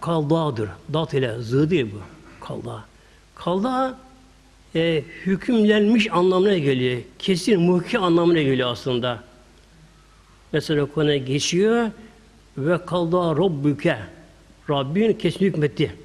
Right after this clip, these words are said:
Bu anlamına geliyor. Demek ki bir namazı bir Müslüman kimse eğer vaktinde kılarsa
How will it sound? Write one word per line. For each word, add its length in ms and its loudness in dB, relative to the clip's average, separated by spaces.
Bu 100 -2
anlamına 280 0
geliyor. 420 -2
Demek 380 2
ki 420 0
bir 440 2
namazı 760 2
bir 120 4
Müslüman 520 2
kimse 680 0
eğer 200 0
vaktinde 540 0
kılarsa 840 0